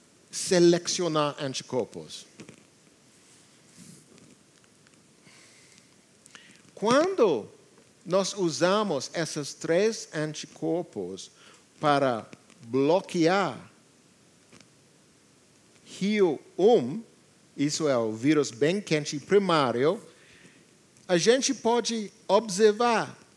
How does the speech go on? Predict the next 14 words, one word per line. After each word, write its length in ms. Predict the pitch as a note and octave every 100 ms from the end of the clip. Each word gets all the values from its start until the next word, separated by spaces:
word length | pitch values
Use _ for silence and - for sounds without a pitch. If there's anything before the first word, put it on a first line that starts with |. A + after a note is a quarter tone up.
| -
só 640 | - - - B3 C4+ C4 -
um 420 | G#3+ F4 F#4 F#3+ -
anticorpo 840 | F3 F#3 - - D#3 C#3+ D3 D3+
está 240 | C#3 - F3
bloqueando 680 | D3+ D#3+ E3 D#3+ D3 C3+
esse 200 | C3 -
vírus. 480 | A#2 A#2 F#2 D#2+ - - - -
O 180 | A#3+ A#3
mesmo 680 | G3 G3 B3 C#4+ B3+ D4 B3+
anticorpo 680 | F#3 F#3 F#3+ E3+ D3 D#3+ E3
que 180 | - D#3+
bloqueou 1120 | B2 D3 D#3+ F3 E3+ D#3+ D3 G3+ G3 E3 F#3+ - _ - - _ _ _ _ _ -
nos 260 | D3+ F#3+ E3
macacos. 800 | A#3 B3 A#3+ - A#2+ D2+ -